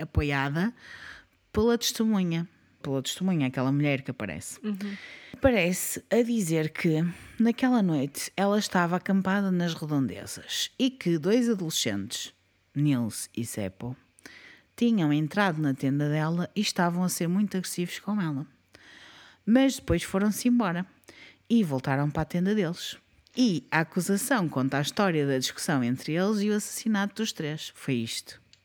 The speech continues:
Speaker 1: Muitas questões, é o que tu
Speaker 2: Mas, mas
Speaker 1: tens.
Speaker 2: ela é credível?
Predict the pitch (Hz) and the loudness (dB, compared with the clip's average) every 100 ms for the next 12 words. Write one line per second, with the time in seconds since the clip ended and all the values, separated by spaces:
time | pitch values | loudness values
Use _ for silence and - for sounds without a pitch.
0 | _ 143 151 147 143 - - 117 117 117 | _ 0 0 0 -4 -4 -2 -2 -2 -4
1 | 277 311 - - 370 294 - 202 185 277 | -4 -6 -4 -2 2 2 0 -6 -4 0
2 | 359 208 160 | 0 0 -2